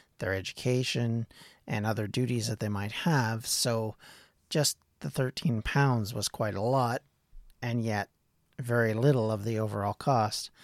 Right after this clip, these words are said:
These costs were then borne in part by the government, who paid the expenses of the step-siblings of the king. And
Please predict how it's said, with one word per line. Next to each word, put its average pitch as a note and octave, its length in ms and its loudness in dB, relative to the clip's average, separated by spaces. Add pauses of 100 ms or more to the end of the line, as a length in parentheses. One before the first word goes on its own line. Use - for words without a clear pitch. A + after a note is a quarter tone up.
(340)
These F3 220 4
costs B2+ 420 4
were C3 140 2
then A#2+ 360 -2
borne A2+ 300 -2
in A#2+ 200 -4
part A2 500 -4
by G#2+ 100 0
the B2 80 -6
government, C#3+ 540 0 (140)
who D#3+ 180 0
paid D3 480 4
the C3 140 0
expenses C#3 920 0 (100)
of C3+ 140 -2
the C3 80 -2
step-siblings A2+ 840 -2 (120)
of A#2+ 180 -2
the B2 80 -6
king. A2+ 380 -2 (680)
And E3 380 6